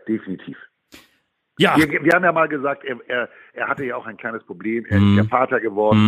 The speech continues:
Speaker 2: Mhm.
Speaker 1: hat ein bisschen wenig geschlafen.
Speaker 2: Mhm.
Speaker 1: Hoffentlich kann er jetzt ein bisschen länger schlafen.
Speaker 2: Mhm.
Speaker 1: Und hat, vielleicht hat ihm auch dieser Zuckerpass dann auch wieder ein bisschen mehr Selbstvertrauen gegeben. Und hoffentlich gibt Jens Hertel ihm auch noch die eine oder andere Chance, auch jetzt in, in München mit aufzulaufen oder eben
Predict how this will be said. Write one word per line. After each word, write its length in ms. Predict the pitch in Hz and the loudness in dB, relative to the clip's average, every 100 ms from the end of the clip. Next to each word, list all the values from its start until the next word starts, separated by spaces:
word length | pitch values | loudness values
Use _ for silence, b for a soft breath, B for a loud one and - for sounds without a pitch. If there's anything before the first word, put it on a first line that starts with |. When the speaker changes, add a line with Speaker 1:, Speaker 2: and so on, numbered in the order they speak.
| 110 | 4
Speaker 2:
Mhm. 120 | 113 - | 2 -6
Speaker 1:
hat 120 | 113 | -12
ein 60 | 113 | -12
bisschen 220 | - 107 | -12 -4
wenig 260 | 123 131 | -4 -4
geschlafen. 560 | - - 104 95 98 - | -8 -4 0 0 0 2
Speaker 2:
Mhm. 300 | 113 113 113 - | 4 6 4 0
Speaker 1:
Hoffentlich 320 | - 135 127 - | -6 -4 -6 -4
kann 140 | 127 | -2
er 60 | 117 | 2
jetzt 160 | 113 - | 0 -2
ein 60 | |
bisschen 160 | 95 95 | -12 -8
länger 220 | 113 113 | -2 -2
schlafen. 440 | - 98 95 - 98 | 0 0 0 -2 0
Speaker 2:
Mhm. 80 | 98 | 4
Speaker 1:
Und 220 | 98 104 B | 4 2 B
hat, 160 | - - - | -4 -4 -4
vielleicht 200 | - 120 | 0 2
hat 160 | 120 110 | 2 -2
ihm 120 | 107 | -6
auch 180 | 110 107 | -4 -4
dieser 420 | - 104 98 92 b b _ - | -6 -2 0 0 b b _ -4
Zuckerpass 540 | 170 127 - - 123 - - b b _ | 0 0 0 -2 -2 -4 -18 b b _
dann 160 | 107 101 | -2 -2
auch 160 | - | -4
wieder 160 | 110 104 | 0 0
ein 80 | 98 | -2
bisschen 260 | 107 104 | -6 -4
mehr 160 | 95 87 | 0 2
Selbstvertrauen 920 | 117 - - 104 - 113 - 101 101 | 2 0 0 0 0 -4 0 0 2
gegeben. 480 | 90 80 90 85 87 B B | -2 -4 -4 -4 -8 B B
Und 160 | - - | -10 -2
hoffentlich 340 | 123 120 101 - | -2 0 -4 -6
gibt 180 | 85 | -6
Jens 180 | 95 82 | -4 -2
Hertel 280 | 95 92 85 | 0 0 -2
ihm 120 | 82 | -6
auch 80 | 87 | -4
noch 100 | 90 | -4
die 120 | 90 | -4
eine 160 | 85 87 | -4 -4
oder 80 | 82 | -4
andere 200 | 82 82 | -6 -6
Chance, 280 | 92 92 - - B B - | -4 -6 -8 -18 B B -2
auch 260 | 107 123 | 0 0
jetzt 400 | - 104 101 - - | 2 0 0 -10 -12
in, 200 | 101 95 | -8 -6
in 140 | 98 | -4
München 360 | 92 104 - 90 | -2 -2 -4 -6
mit 120 | 87 | -2
aufzulaufen 680 | - 95 - 87 85 - 90 - | -2 -2 0 2 2 0 -6 -2
oder 260 | 101 98 92 | 2 4 2
eben 160 | 87 | -4